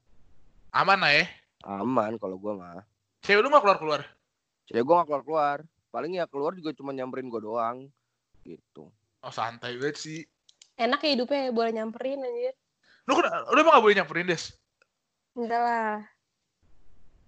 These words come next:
Speaker 1: Dan Dio kenapa nggak nyamperin lu aja?
Speaker 3: Kan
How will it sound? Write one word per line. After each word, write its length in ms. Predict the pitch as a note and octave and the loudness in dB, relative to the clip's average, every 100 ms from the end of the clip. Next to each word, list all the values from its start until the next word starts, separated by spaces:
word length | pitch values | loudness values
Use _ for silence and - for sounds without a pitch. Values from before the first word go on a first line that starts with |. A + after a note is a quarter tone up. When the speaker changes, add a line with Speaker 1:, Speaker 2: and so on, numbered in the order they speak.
| - _ | -20 _
Speaker 1:
Dan 120 | F#3+ F#3 | 2 4
Dio 120 | C#4 | 2
kenapa 220 | D#4 G#3 | 0 2
nggak 160 | F#3 F3 | 0 0
nyamperin 260 | E3+ E3+ | -4 -6
lu 100 | E3 | -4
aja? 200 | D3 C#3 C3+ _ _ _ _ _ _ _ _ | -2 -4 -8 _ _ _ _ _ _ _ _
Speaker 3:
Kan 120 | E4+ | 0